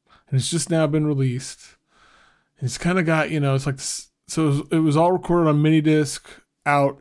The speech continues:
in the woods and the beach in nature, you know. It's, so you got, you know, sound of insects and birds, the air, leaves. Um,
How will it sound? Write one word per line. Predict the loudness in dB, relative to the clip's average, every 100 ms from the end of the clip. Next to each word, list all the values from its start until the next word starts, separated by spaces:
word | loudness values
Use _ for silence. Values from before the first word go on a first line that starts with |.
| -6
in | -2 0 0 0 -2 -8 _ _ _ _ _ _ _ _ _ _ _ _ _ _ _ _ _
the | -4 0
woods | 2 2 0 -6 -14 -18 _ -8
and | -6
the | -4 -6 -10 _ -4
beach | -2 -4 -10 -12 -12 -16 _ -8
in | -4
nature, | -4 -6 -8 -8 -8 -12 _
you | -8 -6
know. | -6 -10 -10
It's, | -12 -12 -16 -20 -20 -8
so | -2
you |
got, | -2 -2 -4
you | -4
know, | -4
sound | -8 -4 -2
of | -2
insects | -4 -4 -8 -8
and | -6
birds, | -2 -2 -4 -8
the | -12 -12 -10
air, | -10 -10 -10
leaves. | -4 0 0 -2 -4 -8 -14 -20 _ _ -20 -20 _ _ _
Um, | -8 -6 -6 -8 -12